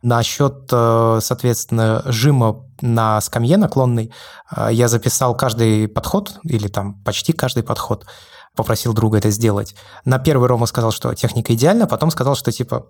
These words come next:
локтя чуть-чуть сильнее стал разгибать, и кажется, что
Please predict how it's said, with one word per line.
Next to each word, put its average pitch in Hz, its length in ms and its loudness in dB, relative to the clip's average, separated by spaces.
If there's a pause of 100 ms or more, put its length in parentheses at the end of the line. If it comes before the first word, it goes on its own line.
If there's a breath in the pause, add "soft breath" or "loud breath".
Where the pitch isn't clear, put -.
(120)
локтя 123 300 2
чуть-чуть - 300 -4
сильнее 117 280 2
стал 113 220 -2
разгибать, 120 500 0
и 117 140 2
кажется, 131 480 -2
что 117 680 -2